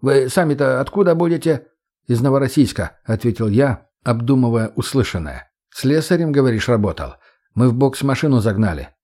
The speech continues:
Надо её осмотреть, по возможности подшаманить, а то путь у нас не близкий". "Это мне за радость", — улыбнулся мужик. "Меня, кстати, Юрой звать. Показывайте своего пациента".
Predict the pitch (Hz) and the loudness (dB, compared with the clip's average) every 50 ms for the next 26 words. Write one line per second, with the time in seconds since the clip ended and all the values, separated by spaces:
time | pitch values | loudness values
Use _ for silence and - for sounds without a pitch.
0 | _ - 127 131 131 139 135 131 139 135 131 - 147 135 123 - 135 123 - - | _ -2 0 0 2 2 2 2 2 0 0 -2 -2 -2 0 2 2 0 0 -2
1 | - _ _ _ _ _ _ - 131 123 127 113 123 156 151 120 131 131 113 - | -8 _ _ _ _ _ _ -2 0 0 0 0 0 0 0 0 0 0 -2 -2
2 | - 117 98 - - 123 - - 120 120 127 135 135 120 104 90 - - _ _ | -2 -4 -4 -2 -2 -2 -2 0 0 0 2 2 2 0 -2 -4 -6 -10 _ _
3 | _ _ _ - 113 107 - 123 110 - 156 139 143 139 143 135 - - 147 127 | _ _ _ -4 -2 -2 0 -2 0 0 0 2 2 2 0 0 0 0 0 2
4 | 117 123 131 120 - - 92 - - _ _ _ _ _ _ - 170 196 190 165 | 4 2 2 0 -2 -6 -10 -10 -10 _ _ _ _ _ _ 0 2 2 4 4
5 | 180 175 180 185 185 139 143 135 110 104 110 113 113 98 90 78 - - - _ | 2 2 2 2 2 2 2 2 2 2 0 0 0 0 -2 -4 -8 -12 -18 _
6 | _ _ _ - 120 120 123 104 113 113 104 - - 120 113 113 98 95 - - | _ _ _ 2 4 4 4 4 2 0 -2 -2 0 0 2 2 0 -2 -4 -8
7 | - - - - _ _ _ _ - 156 190 175 147 - - - 160 156 131 151 | -10 -18 -20 -20 _ _ _ _ -2 -2 0 -2 -2 -2 -2 -2 -2 0 0 -2
8 | 139 120 127 151 151 143 135 120 104 107 104 87 - - _ _ _ _ _ _ | 2 4 4 4 6 4 2 2 0 0 -2 -2 -4 -8 _ _ _ _ _ _
9 | - 135 143 127 175 165 147 135 139 127 113 - 107 90 80 - - 139 123 120 | -8 -6 -2 0 0 0 2 2 0 0 0 0 -2 -6 -6 -6 -4 -2 0 0
10 | 117 110 92 117 107 - 127 110 85 76 73 76 - - | 0 0 -2 -4 -2 -2 -2 -2 -2 -4 -8 -12 -14 -16